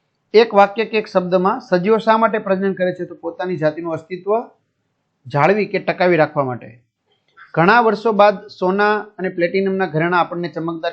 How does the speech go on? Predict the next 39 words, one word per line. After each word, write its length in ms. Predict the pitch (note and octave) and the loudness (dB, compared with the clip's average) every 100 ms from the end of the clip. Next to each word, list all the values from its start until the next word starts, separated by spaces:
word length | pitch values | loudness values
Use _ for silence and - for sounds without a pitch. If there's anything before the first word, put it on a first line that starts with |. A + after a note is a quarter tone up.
| - | -2
કેમ 180 | G#3+ F#3 | -2 -2
દેખાય 300 | E3+ D#3 D3 | -2 -4 -4
છે? 320 | C#3+ C3 - _ _ _ | -8 -12 -16 _ _ _
કારણ 120 | D#3+ | -6
કે 120 | E3 D#3+ | -2 0
નિષ્ક્રિય 400 | D3+ D3+ F#3 F#3 | 0 0 0 2
ધાતુ 300 | D#3+ D#3+ D#3 | 2 0 -2
હોવાથી 640 | D3+ E3+ E3 C#3 B2+ - _ _ | 2 0 0 -6 -6 -10 _ _
કોઈની 240 | E3+ F3 | -2 -2
સાથે 240 | F3+ D#3+ D#3+ | -2 -6 -6
પ્રક્રિયા 400 | C#3+ C#3+ D3+ D3+ | -8 -8 -6 -6
કરતી 300 | C3 B2+ D3+ | -8 -12 -6
નથી, 180 | D#3+ D3+ | -6 -4
તેમજ 300 | D3+ D#3 D3+ | -4 -4 -6
એની 140 | D3 | -8
સપાટી 380 | - C#3 C#3 C#3+ | -8 -6 -6 -6
ચળકતી 420 | - C3+ C#3 C3+ | -8 -8 -8 -10
લીસી 540 | A#2+ A#2 G3 A#3+ - _ C#3+ | -10 -8 -8 -8 -12 _ 0
હોવાના 280 | C#3 C#3 | 2 2
ગુણધર્મને 480 | B2 C3 C3 B2+ B2 | -2 -6 -6 -6 -6
કારણે. 320 | A#2+ A#2 A2 G2+ _ _ _ _ C#3 | -8 -10 -10 -16 _ _ _ _ -2
મગજનો 360 | D#3 F#3 F#3+ | 2 4 2
કયો 240 | F#3+ G3 G#3 | 4 4 6
ભાગ 160 | G3 | 4
શરીરની 320 | G3 F#3 F#3+ F#3+ | 2 0 0 -2
સ્થિતિ 320 | - E3 F#3+ | -6 -4 -2
અને 100 | F#3 | -4
સંતુલન 460 | F3+ E3 F3 F3 | -8 -16 -16 -6
જાળવી 260 | D#3+ D#3+ E3 | -2 -2 -4
રાખે? 240 | D#3+ - | -8 -8
અનુમસ્તિષ્ક. 680 | D3+ D#3+ C#3 B2+ B2 - _ _ _ _ _ _ | -8 -8 -10 -12 -18 -20 _ _ _ _ _ _
બેક્ટેરિયામાં 520 | D#3 E3 F#3 F#3 F#3+ E3+ | -2 0 2 2 4 4
અલિંગી 380 | F#3 F#3+ F#3+ | 4 4 2
પ્રજનન 360 | F#3 E3 E3+ F3+ | 0 0 0 0
અવખંડન 600 | D3+ D#3+ F3+ F3 F3+ F3+ | 0 -2 -2 -4 -4 -2
દ્વારા 240 | E3 D#3+ D#3+ | 2 2 2
થાય 220 | D#3 D3+ | -2 -6
છે. 120 | C#3+ | -8
ખોટું. 460 | - D3+ C#3 A#2 | -10 -10 -10 -14